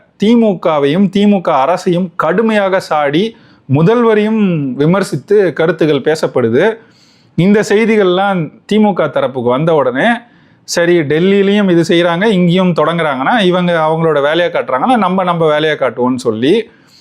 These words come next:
திருப்பூர்ல வே-, போன முறை வேட்பாளராக நின்ன மதிமுககாரரை, அவரு கூட ஒரு நாலு பேரை சேர்த்து, ஆ, திமுகல இணைக்கிறாங்க. ரெண்டாயிரத்தி பதினெட்டுல இருந்து இந்த இருபத்தஞ்சு வரைக்கும் இதுவரை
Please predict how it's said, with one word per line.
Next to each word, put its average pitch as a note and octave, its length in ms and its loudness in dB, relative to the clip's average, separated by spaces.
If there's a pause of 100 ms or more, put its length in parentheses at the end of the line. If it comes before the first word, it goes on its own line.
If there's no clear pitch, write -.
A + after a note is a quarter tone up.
(300)
திருப்பூர்ல G3+ 520 0
வே-, E3 160 0
போன D#3+ 300 -2
முறை E3 260 0
வேட்பாளராக D#3 880 0
நின்ன C#3 260 -2
மதிமுககாரரை, C#3+ 960 -2
அவரு F#3 400 0
கூட F#3 200 0
ஒரு E3 180 0
நாலு C#3+ 260 -2
பேரை D#3+ 200 0
சேர்த்து, D#3+ 540 -2 (440)
ஆ, C3+ 280 -2
திமுகல F3+ 720 0
இணைக்கிறாங்க. D3+ 560 -4 (420)
ரெண்டாயிரத்தி F3 720 0
பதினெட்டுல F#3 480 0
இருந்து E3+ 640 0
இந்த C#3 200 0
இருபத்தஞ்சு D#3+ 720 0
வரைக்கும் D#3+ 460 0
இதுவரை F#3 600 2